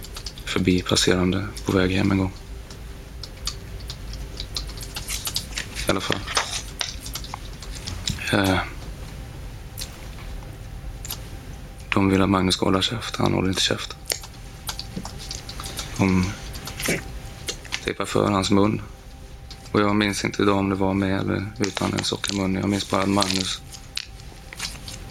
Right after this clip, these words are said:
inte kunde, eh, tala normalt, utan det var mumlande. Men någonstans så har jag uppfattningen att man kan ändå tala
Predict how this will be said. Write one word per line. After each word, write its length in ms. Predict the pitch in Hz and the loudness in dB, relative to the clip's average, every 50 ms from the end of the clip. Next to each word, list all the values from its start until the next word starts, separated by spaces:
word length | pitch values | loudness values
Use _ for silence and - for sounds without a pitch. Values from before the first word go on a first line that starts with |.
| - - - - - - - - - - - - - - - - - - - - - - | -10 -10 -10 -8 -8 -8 -10 -10 -10 -10 -10 -10 -10 -12 -12 -12 -12 -10 -8 -8 -4 0
inte 260 | - 113 101 - - | 0 0 2 2 0
kunde, 460 | 92 - 101 95 92 92 92 92 92 90 | 2 4 4 6 6 6 8 6 6 6
eh, 100 | 92 92 98 123 - - - - - - - - - - - - - - - - - - - - - - - | 4 2 2 0 -2 -4 -4 -8 -8 -6 -6 -6 -6 -8 -8 -10 -12 -14 -14 -12 -12 -12 -12 -10 -10 -4 2
tala 320 | - 113 104 101 98 95 | 4 6 6 6 6 6
normalt, 480 | 98 95 95 98 101 - - - - - | 6 6 6 6 6 6 4 4 2 0
utan 240 | 110 - - 107 98 | 0 2 2 4 4
det 80 | 98 | 6
var 260 | 98 98 95 95 95 95 - - - - - - - - - - - - - - | 6 4 4 2 0 -2 -4 -10 -14 -8 -6 -6 -6 -6 -6 -10 -10 -8 -4 0
mumlande. 560 | - 104 104 98 95 92 92 92 95 98 107 - - - - - - - - - - - - - - - - - - - - - - - - - - - | 2 4 6 6 6 6 6 6 6 6 4 2 -2 -8 -16 -14 -14 -14 -14 -12 -12 -12 -12 -12 -12 -14 -14 -14 -14 -12 -12 -10 -10 -10 -12 -12 -2 2
Men 600 | - 101 98 98 98 95 95 95 104 104 110 - 117 - - - - - - - - - - - - - - - - - - - - - - - - - - - | 4 6 6 6 6 6 6 6 6 4 2 0 -2 -4 -8 -12 -12 -12 -10 -10 -12 -12 -12 -12 -10 -8 -8 -8 -8 -10 -12 -12 -10 -10 -8 -8 -8 -8 0 4
någonstans 540 | - 98 95 98 101 - - 104 98 95 - | 6 6 8 6 4 4 2 2 2 4 4
så 160 | - 104 95 | 4 4 4
har 140 | 98 98 95 | 6 6 6
jag 100 | 92 98 | 6 4
uppfattningen 480 | 95 - - 107 98 - 104 98 98 | 4 4 2 0 2 2 2 2 4
att 60 | 98 | 4
man 120 | 98 98 95 | 2 2 2
kan 320 | - - 101 98 98 98 | 2 2 2 2 2 2
ändå 240 | 104 98 95 92 95 | 2 4 4 4 2
tala 360 | - - 104 101 101 95 92 | 2 2 2 2 2 0 -2